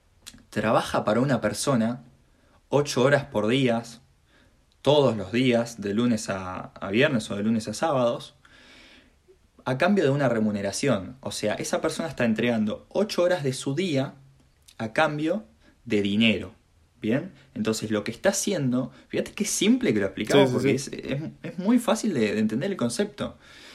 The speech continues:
Speaker 1: Esa persona lo que está haciendo es dar tiempo de su vida a cambio de dinero, que encima con ese dinero después va a hacer cagadas, porque va a ir a comprar cosas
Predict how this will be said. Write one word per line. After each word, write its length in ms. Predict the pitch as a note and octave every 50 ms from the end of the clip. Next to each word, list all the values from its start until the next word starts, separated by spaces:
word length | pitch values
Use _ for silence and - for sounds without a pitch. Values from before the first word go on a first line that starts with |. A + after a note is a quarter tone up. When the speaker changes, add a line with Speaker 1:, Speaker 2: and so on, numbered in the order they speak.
| - - - - - -
Speaker 1:
Esa 200 | - A3 - A3
persona 280 | G3 G3 - G#3+ G#3+
lo 60 | F#3+
que 80 | E3+ D3
está 140 | C#3+ - F3
haciendo 360 | - - F#3 F3+ E3+ E3 D3+
es 320 | B2+ A2 G#2+ - - - _ _ _ _ _ _ _ _ _ _ -
dar 440 | - B2 D#3 G3 A3 A#3 G#3+ A3 -
tiempo 520 | - B3 A#3 G#3+ G3+ F#3+ F#3+ - F#3 F3+
de 60 | E3+
su 200 | E3+ - - G3+
vida 500 | G#3+ G#3 F#3+ F3+ F3 E3+ F3+ F#3+ - - _ _
a 180 | - A2+ A2 -
cambio 420 | - C3+ C#3+ D#3+ F3 F3 E3+ C#3
de 120 | A#2+ A2+ G#2+
dinero, 480 | G#2+ A2 A2+ C3 B2+ A2 G2 F#2 F#2
que 100 | - -
encima 300 | F#2+ G2 - B2+ C#3 D3
con 120 | C#3+ C#3+ C#3
ese 180 | C#3+ - D3
dinero 300 | C#3+ C#3+ - D#3+ - E3+
después 200 | D3+ - - A2
va 40 | A2
a 20 |
hacer 180 | G#2+ - - G2+
cagadas, 360 | - A#2+ C#3 C#3+ A2+ G#2 F#2+ -
porque 200 | - F#2 - G#2
va 40 | A2
a 40 | C3
ir 60 | D#3+
a 40 | D#3+
comprar 300 | C3+ A2+ - - A2+ A2+
cosas 360 | - A2+ - - E3 F3